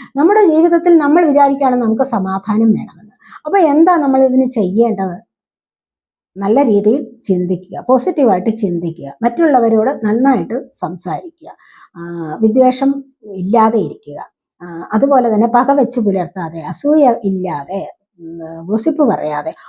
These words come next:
ഒക്കെയും നമുക്ക് സൂക്ഷിക്കാവുന്നതാണ്.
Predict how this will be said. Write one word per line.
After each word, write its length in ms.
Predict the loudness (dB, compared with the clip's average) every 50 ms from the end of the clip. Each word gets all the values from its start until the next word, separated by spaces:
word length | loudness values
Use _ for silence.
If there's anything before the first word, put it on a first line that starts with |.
| -16 -10
ഒക്കെയും 540 | -10 -10 -10 -4 _ 2 2 2 2 0 -2
നമുക്ക് 380 | -4 -6 -8 -10 -10 -12 -12 -12 -10
സൂക്ഷിക്കാവുന്നതാണ്. 1120 | -10 -2 0 2 2 2 0 -2 -2 -2 -2 -4 -4 -4 -6 -8 -6 -2 -2 0 -2 -2 -6